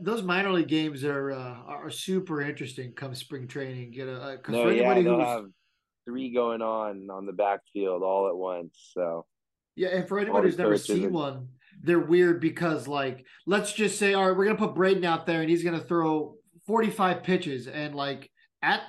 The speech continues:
Speaker 1: the end of those forty-five pitches, like, they could just end the inning if they want, right? Like,
Speaker 2: Yeah.
Speaker 1: there's no
Speaker 2: Mm-hmm.
Speaker 1: rhyme or reason. Like, all right, one out,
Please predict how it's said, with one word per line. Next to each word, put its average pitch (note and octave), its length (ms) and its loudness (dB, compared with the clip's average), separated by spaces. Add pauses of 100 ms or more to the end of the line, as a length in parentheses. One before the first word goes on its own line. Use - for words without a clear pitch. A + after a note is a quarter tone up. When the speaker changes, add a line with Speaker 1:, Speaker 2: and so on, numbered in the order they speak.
Speaker 1:
the F3+ 140 4
end A3 100 -2
of A#3 60 -2
those G#3 160 0
forty-five F#3+ 500 0
pitches, E3+ 460 -2
like, C#3+ 260 -8
they E3+ 160 -2
could G#3 140 -6
just F#3 220 -4
end F3 120 -4
the C#3+ 120 -4
inning F#3+ 220 -4
if B2+ 120 -8
they C3 120 -10
want, A#2+ 200 -10
right? G2 300 -6
Like, G#2+ 160 6
Speaker 2:
Yeah. - 20 4
Speaker 1:
there's F2 300 0 (260)
no G#3 180 4
Speaker 2:
Mm-hmm. F3 40 4
Speaker 1:
rhyme G3 280 4
or F3 60 0
reason. F3 320 2
Like, C#3 140 -8
all G3 60 -2
right, F#3+ 200 2
one G3+ 140 0
out, G#3+ 240 -2